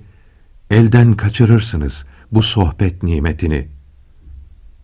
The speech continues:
Dünyanın alçaklığı belliyken siz yine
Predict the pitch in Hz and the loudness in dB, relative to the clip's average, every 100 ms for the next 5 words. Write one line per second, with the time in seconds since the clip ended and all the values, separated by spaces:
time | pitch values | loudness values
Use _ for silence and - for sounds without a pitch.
0 | _ _ - _ _ 175 190 180 170 175 | _ _ -20 _ _ 6 8 8 6 6
1 | 127 110 113 104 - 95 90 78 92 85 | 4 2 0 -2 0 -2 -2 -2 -2 0
2 | 92 90 90 87 82 71 - - 90 78 | 0 -2 -2 -4 -2 -4 -6 -4 -4 -2
3 | 87 85 82 | -2 0 -2